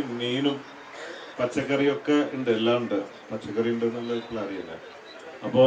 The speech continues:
ഇറച്ചി വാങ്ങിയാൽ മതി, ഇടാനുള്ളതൊക്കെ ഇവിടെ ഉണ്ട്. ആ, അപ്പോ പ്രത്യേകിച്ച് ചാലക്കുടിക്കാർക്ക്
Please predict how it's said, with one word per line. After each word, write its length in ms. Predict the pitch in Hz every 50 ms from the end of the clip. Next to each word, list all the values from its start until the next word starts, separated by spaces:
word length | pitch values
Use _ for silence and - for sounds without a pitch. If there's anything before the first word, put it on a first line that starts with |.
| 131 113 131
ഇറച്ചി 240 | 135 131 - - 175 170
വാങ്ങിയാൽ 300 | 165 151 151 156 160 156
മതി, 160 | 160 151 147 143 131
ഇടാനുള്ളതൊക്കെ 680 | 120 127 127 135 143 147 147 151 143 - - 143 143 143 139 - - - - - - - - - - - -
ഇവിടെ 160 | 123 120 127 123 120
ഉണ്ട്. 160 | 113 110 113 110 - - - - - - - - - - - - - - - - - - - - - - - - 107
ആ, 20 | 104 104 104 104 104 104 - - - - - - - - - - - -
അപ്പോ 360 | 113 113 131 135 135 135 127 - - - - - - - - - - - - - - - - - -
പ്രത്യേകിച്ച് 520 | - - - - 147 143 147 147 - 160 156 151 147 - - -
ചാലക്കുടിക്കാർക്ക് 1900 | 147 135 135 139 143 147 151 151 151 151 147 147 - - - - - - - - - - - - - - - - - - - 135 139 139 139 - 147 120